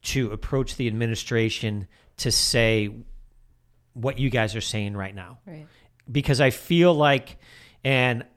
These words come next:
Speaker 1: you know, we do it a lot too. You know, you sit there and, you know, amongst your friends, whether you're out to dinner or hanging out, and it's really easy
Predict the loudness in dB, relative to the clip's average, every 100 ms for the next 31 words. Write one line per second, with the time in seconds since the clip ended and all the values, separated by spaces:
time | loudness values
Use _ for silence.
0 | -8 -6 -4 -6 -2 0 2 4 4 4
1 | 0 0 2 2 2 -2 -2 0 -2 -2
2 | 2 4 4 2 0 -2 -2 -4 -8 -10
3 | -4 -2 -2 -4 -8 -2 -2 0 -4 -6
4 | -6 -4 -2 0 0 -2 -2 -2 0 -2
5 | -2 -2 0 0 -2 -4 -10 -20 -4 -2
6 | -2 0 2 4 2 0 0 2 0 0
7 | -4